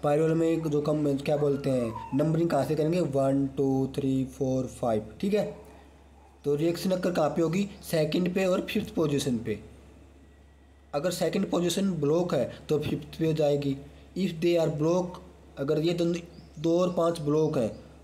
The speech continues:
दो भी और पाँच भी ब्लॉक हैं, दो ब्लॉक है तो पाँच पे, पाँच भी ब्लॉक है तो किस पे जाएगी, तीन पे, ठीक है। तो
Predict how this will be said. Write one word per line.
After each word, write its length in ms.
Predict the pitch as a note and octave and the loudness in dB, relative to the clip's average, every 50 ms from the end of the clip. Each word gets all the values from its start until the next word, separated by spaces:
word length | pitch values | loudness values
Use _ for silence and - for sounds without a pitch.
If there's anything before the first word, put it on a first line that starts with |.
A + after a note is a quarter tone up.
| - C3 | -14 -4
दो 180 | C3 D3 D#3 E3 | 0 2 2 2
भी 160 | D#3+ F3+ F3 | 2 2 2
और 80 | E3+ D#3+ | 2 2
पाँच 280 | E3 D#3 D3 D3 C#3+ | 2 2 2 2 2
भी 100 | D3 D3+ | 0 -2
ब्लॉक 360 | C#3+ C#3+ C#3+ D3 C#3+ C3 - | 0 2 2 2 2 2 0
हैं, 120 | B2 G#2+ G2+ - - - - C3 | 0 -2 -2 -6 -12 -14 -12 -4
दो 160 | C3 D#3+ F3 | 0 0 2
ब्लॉक 280 | E3+ E3+ E3+ F3+ F3+ F3+ | 2 2 2 2 2 2
है 60 | E3 | 2
तो 100 | C#3+ C#3+ | 0 0
पाँच 260 | B2+ D3 C#3 C#3 C#3 | 0 2 0 0 0
पे, 120 | C#3+ E3+ E3+ | 0 -2 -2
पाँच 260 | E3 E3+ D#3+ D#3+ D#3+ | 0 0 0 0 0
भी 120 | D#3+ E3 | 0 -2
ब्लॉक 280 | E3 D#3+ E3 E3 D#3+ D#3 | 0 2 0 2 2 0
है 60 | C#3+ | 0
तो 200 | C#3+ E3 F#3 A3+ A#3+ - - - - - | 0 0 0 0 0 -4 -10 -16 -14 -6
किस 120 | - C#3+ C#3+ | -4 -2 -2
पे 100 | E3+ D#3+ | 0 0
जाएगी, 260 | D#3 G3 D3+ F#3+ G#3+ | 2 2 2 2 0
तीन 300 | - - D3+ C#3 B2 A#2 A2+ | -2 0 0 0 0 0 -2
पे, 180 | - A2+ G#2 - - - - - - - - - - - - | -2 -4 -4 -4 -6 -14 -20 -20 -20 -20 -20 -20 -20 -8 -6
ठीक 120 | G#3 G3+ | -2 0
है। 100 | G#3 F3+ - - - - - - - - - - - - - - - - - - - - - | 0 0 -2 -4 -10 -16 -20 -20 -20 -20 -20 -20 -20 -20 -20 -20 -20 -20 -20 -20 -20 -8 -2
तो 300 | D#3 E3 E3+ E3 - | 0 0 0 -2 -4